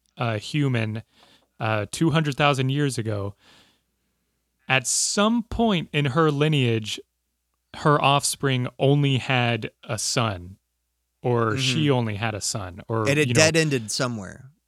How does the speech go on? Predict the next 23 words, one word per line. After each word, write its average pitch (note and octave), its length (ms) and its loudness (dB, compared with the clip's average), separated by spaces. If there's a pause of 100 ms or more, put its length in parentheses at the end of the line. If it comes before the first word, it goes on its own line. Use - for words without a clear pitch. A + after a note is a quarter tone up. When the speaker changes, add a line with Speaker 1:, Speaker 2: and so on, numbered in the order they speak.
(680)
Speaker 1:
Exactly. B2 680 0
So D3+ 240 4
there D3+ 240 2
is E3+ 480 2
this C3+ 500 0 (200)
literally C#3+ 680 2
one C3+ 760 2 (140)
individual B2 920 2
that B2+ 180 -2
we A#2 140 0
are A2+ 120 0
all A#2+ 280 2
related A2 340 0
Speaker 2:
This C3 80 -2
one C3+ 160 2
Speaker 1:
to. C#3+ 60 0
Speaker 2:
Queen C#3+ 340 -2
Victoria. B2+ 720 -4
<laughs> A5+ 60 -8 (560)
Speaker 1:
<laughs> - 840 2 (1600)
And D#3+ 400 2 (1040)
in A#3 520 2 (260)
comparison, D3+ 920 0